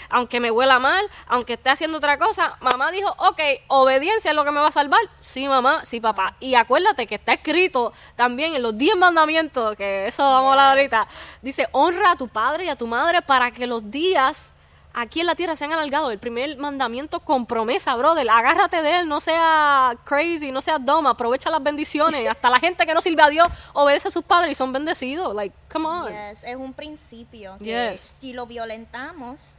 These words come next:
Speaker 2: donde no hay obediencia, hay
Speaker 1: Ujú.
Speaker 2: rebelión.
Speaker 1: Yes.
Speaker 2: Y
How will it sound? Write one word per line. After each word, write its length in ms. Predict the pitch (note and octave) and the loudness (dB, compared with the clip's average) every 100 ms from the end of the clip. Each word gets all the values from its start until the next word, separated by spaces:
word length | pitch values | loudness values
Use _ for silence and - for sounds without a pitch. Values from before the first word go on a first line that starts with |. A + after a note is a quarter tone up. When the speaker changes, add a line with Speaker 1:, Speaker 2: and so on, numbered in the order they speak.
| _ _ _ - | _ _ _ -20
Speaker 2:
donde 260 | A3+ A3+ A3 | -18 -16 -16
no 60 | |
hay 120 | G#3 A#3+ | -14 -14
obediencia, 680 | C4+ C#4 C#4+ E4 - C#4+ C4+ | -14 -16 -18 -20 -20 -20 -16
hay 100 | A3 | -14
Speaker 1:
Ujú. 80 | A3 | -14
Speaker 2:
rebelión. 400 | D4+ C4 B3 G4+ G#4+ _ F#3 | -14 -16 -16 -18 -20 _ -12
Speaker 1:
Yes. 560 | F#3 A#3+ B3+ G3+ - | -4 0 0 -2 -10
Speaker 2:
Y 460 | C4 C4+ B3+ A#3+ | -16 -16 -14 -16